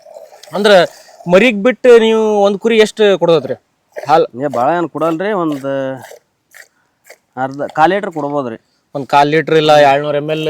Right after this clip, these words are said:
Speaker 2: ಹ್ಮ್,
Speaker 1: ಲೆಕ್ಕಕ್ಕೆ
Speaker 2: ಅಷ್ಟೇ, ಅಷ್ಟೇ.
Speaker 1: ಕೊಡ್ತದ್ರಿ.
Speaker 2: ಹ್ಮ್, ಅಷ್ಟೇನ್ರಿ.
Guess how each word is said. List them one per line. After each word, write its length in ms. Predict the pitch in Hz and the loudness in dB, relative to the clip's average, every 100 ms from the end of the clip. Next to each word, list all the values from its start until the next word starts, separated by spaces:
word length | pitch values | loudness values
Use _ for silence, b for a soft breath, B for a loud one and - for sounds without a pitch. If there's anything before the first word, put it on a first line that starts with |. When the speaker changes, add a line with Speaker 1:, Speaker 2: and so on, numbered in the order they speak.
| 151 | -6
Speaker 2:
ಹ್ಮ್, 360 | 147 - 135 127 | -8 -14 -10 -8
Speaker 1:
ಲೆಕ್ಕಕ್ಕೆ 380 | 120 185 - 175 | -8 -10 -6 -2
Speaker 2:
ಅಷ್ಟೇ, 240 | 156 143 | 2 2
ಅಷ್ಟೇ. 120 | 143 | 2
Speaker 1:
ಕೊಡ್ತದ್ರಿ. 400 | 135 127 123 117 | -2 -8 -8 -8
Speaker 2:
ಹ್ಮ್, 260 | 110 120 110 | -10 -12 -14
ಅಷ್ಟೇನ್ರಿ. 360 | 101 110 104 | -16 -20 -20